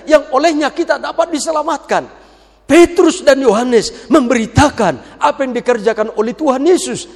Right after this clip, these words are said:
Tapi pemuka-pemuka agama tidak suka melihat mereka. Bahkan di ayat selanjutnya, saudara, kalau kita baca, sehingga mereka ditangkap,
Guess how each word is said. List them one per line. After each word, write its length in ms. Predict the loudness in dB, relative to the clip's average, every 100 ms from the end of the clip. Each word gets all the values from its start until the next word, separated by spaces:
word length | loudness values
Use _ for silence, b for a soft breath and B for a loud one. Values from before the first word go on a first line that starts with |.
| B B _
Tapi 320 | -14 -14 -16
pemuka-pemuka 960 | -12 -10 -10 -10 -12 -12 -14 -14 -14 -16
agama 480 | -14 -14 -14 -16 -20 b b -14
tidak 240 | -8 -8
suka 400 | -8 -14 -16 -20 -20
melihat 240 | -16 -16 -16
mereka. 400 | -14 -12 -12 -14 -20 b b
Bahkan 300 | -8 -6 -10
di 80 | -10
ayat 320 | -10 -10 -8
selanjutnya, 560 | -6 -6 -6 -8 -8 -8
saudara, 240 | -4 -6
kalau 240 | -4 -8
kita 240 | -8 -10 -6
baca, 560 | -8 -6 -10 -10 -20
sehingga 400 | -10 -10 -8 -10
mereka 320 | -10 -10 -10 -12
ditangkap, 480 | -12 -14 -14 -18